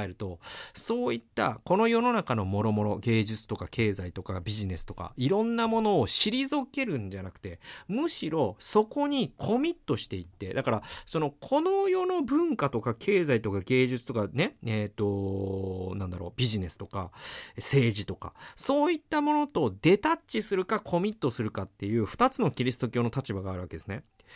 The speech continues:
で、えーっと、ルター派的な、えーっと、二王国説的な、あるいはまあ、ディスペンセーション主義的な、えー、神の国は未来にしかないと考えると、ディタッチメントに必ず行くんですよ。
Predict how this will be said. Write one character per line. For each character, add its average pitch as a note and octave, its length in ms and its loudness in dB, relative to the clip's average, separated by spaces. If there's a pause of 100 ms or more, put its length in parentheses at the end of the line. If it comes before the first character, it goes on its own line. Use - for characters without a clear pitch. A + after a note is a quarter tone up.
(260)
で、 D3 320 6
え B2+ 40 8
ー - 40 6
っ - 20 -8
と、 A2+ 100 4
ル D3 140 6
タ D4 140 6
ー - 80 10
派 D4+ 200 4
的 - 300 -6
な、 A#3 340 2 (160)
え C3+ 140 2
ー - 20 0
っ - 20 -8
と、 A#2+ 120 2
二 D#3 180 6
王 C4 220 6
国 C4 260 -6
説 - 320 -6
的 A3+ 240 -4
な、 F3 260 0 (100)
あ F#3 100 0
る G#3 80 8
い F#3+ 80 8
は D#3 60 8
ま A#2+ 320 6
あ、 - 60 -12
デ A#2 140 -2
ィ C3+ 40 2
ス - 100 -4
ペ F3 100 2
ン F3+ 100 2
セ F3+ 200 2
ー E3+ 40 2
シ F3 100 -2
ョ E3+ 60 0
ン E3+ 100 0
主 - 100 -4
義 E3 160 0
的 - 280 -2
な、 E3+ 300 2 (240)
え B2+ 100 4
ー、 B2+ 40 2
神 F3 220 4
の B2 100 4
国 G#2+ 200 -2
は F#2+ 60 -4
未 C3+ 180 2
来 D#3+ 160 4
に G2+ 80 -2
し - 100 -8
か G2+ 120 -4
な A2 120 0
い G2+ 60 0
と - 80 -6
考 G#2+ 180 -4 (140)
え G2+ 60 -4
る F#2+ 80 -10
と、 F#2 120 -6
デ A#2 160 2
ィ D#3 40 -2
タ A3+ 100 4
ッ B3 40 0
チ - 160 -8
メ A2 100 0
ン F#2+ 40 -6
ト F#2+ 100 -8
に F2+ 140 -10
必 A2 100 -4 (200)
ず A2+ 100 -2
行 A2+ 100 -6
く G#2 80 -10
ん F#2 60 -10
で E2 60 -12
す - 80 -16
よ。 F2+ 100 -20